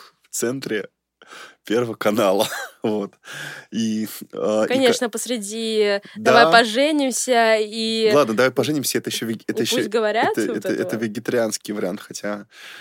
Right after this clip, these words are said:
Speaker 1: Да, <laughs> я представляю, сколько судеб было разрушено.
Speaker 2: Да,
Speaker 1: Эм,
Speaker 2: или там Соловьев, который кричит на всех.
Speaker 1: Соловьев — это, если я не ошибаюсь, Второй канал все-таки.
Speaker 2: Второй? Ладно.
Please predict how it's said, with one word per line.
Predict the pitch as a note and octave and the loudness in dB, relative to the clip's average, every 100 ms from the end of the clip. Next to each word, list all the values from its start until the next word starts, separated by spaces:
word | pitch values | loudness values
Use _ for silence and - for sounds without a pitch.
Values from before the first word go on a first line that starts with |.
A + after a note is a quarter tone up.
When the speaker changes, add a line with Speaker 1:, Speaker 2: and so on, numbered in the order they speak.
| - - - - | -20 -20 -20 -16
Speaker 1:
Да, | - G#2 F#2 G2+ - | -8 -2 -2 -2 -8
<laughs> | - - | -10 -8
я | |
представляю, | A#2 G#2 A#2+ A2+ | -6 -4 -2 -2
сколько | - - | -6 -12
судеб | - G#2+ | -10 -10
было | G2 G2+ G2+ | -8 -4 -4
разрушено. | G2+ A#2 C3 - G#2 G#2 _ - - A3 | -2 -2 -2 -6 -6 -8 _ -20 -20 -14
Speaker 2:
Да, | G3+ G3 - | -10 -6 -2
Speaker 1:
Эм, | G#3+ G#3+ - | -2 -2 -6
Speaker 2:
или | - G#3 | -8 -8
там | G3+ G3+ | -8 -8
Соловьев, | - G#3+ G3+ A#3 D4 | -6 -4 -2 -2 -2
который | C4+ G#3+ G3+ F#3+ F3+ F3+ | -4 -4 -4 -4 -8 -10
кричит | - G#3+ G#3+ G3+ | -12 -10 -8 -6
на | |
всех. | F#3 | -2
Speaker 1:
Соловьев — | - A2 C3+ B2+ | 0 0 -2 -4
это, | A2+ A2 - | -2 -4 -4
если | A2 - - G#2 | -8 -8 -6 -6
я | |
не | |
ошибаюсь, | G#2+ - G#2+ G#2+ - _ | -6 -4 -4 -6 -10 _
Второй | - G#2 G#2+ | -8 -4 -4
канал | G2+ G2+ - | -6 -10 -10
все-таки. | - - A#3 | -12 -12 -10
Speaker 2:
Второй? | G3+ G#3+ A3+ _ _ | -10 -10 -14 _ _
Ладно. | G3 | -20